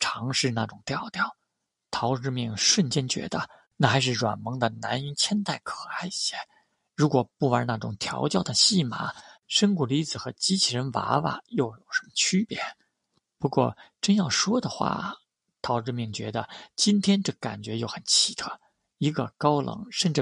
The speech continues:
平静的冷漠，却又对任何要求都绝对服从；一个软萌娇媚、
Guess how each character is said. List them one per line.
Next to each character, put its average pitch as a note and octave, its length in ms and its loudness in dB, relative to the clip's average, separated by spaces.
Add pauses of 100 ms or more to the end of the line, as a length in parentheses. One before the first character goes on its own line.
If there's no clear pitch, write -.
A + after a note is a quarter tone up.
平 B2+ 320 -2
静 E3 160 -2
的 A#2+ 120 -6
冷 A2+ 180 -10 (200)
漠， E3 220 -6 (400)
却 - 200 0
又 D#3 160 4
对 D3 160 0
任 G3+ 260 2
何 A#2+ 220 -4
要 A#2+ 180 2
求 B2 260 -4
都 B2 220 -6
绝 A2+ 280 -6
对 - 120 -8
服 - 240 -12
从； - 240 -6 (800)
一 F3 200 6
个 E3+ 380 0
软 A#2+ 260 -4
萌 A2 140 -8
娇 C3+ 260 4
媚、 B2+ 300 0